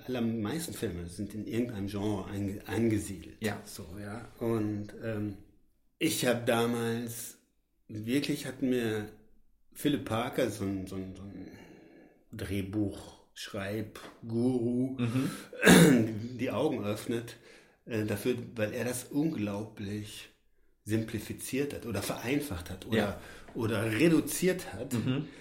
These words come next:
Speaker 1: Darüber kann man jetzt streiten, ob die, ob das, ob das nicht vielleicht ein bisschen zu einfach ist oder so, aber es ist, er hat, er hat so ge-, er hat gesagt, aus der Sicht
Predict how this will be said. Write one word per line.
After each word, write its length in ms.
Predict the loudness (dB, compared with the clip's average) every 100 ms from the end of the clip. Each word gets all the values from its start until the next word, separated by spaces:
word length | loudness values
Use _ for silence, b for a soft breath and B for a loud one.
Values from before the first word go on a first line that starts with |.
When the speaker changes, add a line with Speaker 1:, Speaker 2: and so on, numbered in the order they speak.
| B
Speaker 1:
Darüber 300 | 2 4 4
kann 160 | 4 4
man 80 | 4
jetzt 180 | 2 0
streiten, 380 | 2 2 4
ob 220 | 0 0 -6
die, 200 | -8 -6
ob 180 | -8 -4
das, 240 | -4 -4 -12 -20 _ _ _
ob 140 | -12 -8
das 160 | -6 -4
nicht 160 | -4
vielleicht 180 | -6 -6
ein 60 | -4
bisschen 220 | -4 -6
zu 200 | -2 -2
einfach 520 | 2 4 4 0 -2
ist 360 | 2 2 2 -6
oder 180 | -6 -6
so, 240 | -6 -8 -8
aber 300 | -6 -4 -6
es 180 | -10 -10
ist, 220 | -10 -8
er 180 | -4 -2
hat, 180 | -2 -6
er 80 | -8
hat 80 | -4
so 160 | 0 0
ge-, 180 | -2 -8 -6
er 220 | -4 -2
hat 180 | -4 -6
gesagt, 300 | -4 -4 -6 B B -12
aus 140 | -6
der 100 | -4
Sicht 340 | -2 -4 -6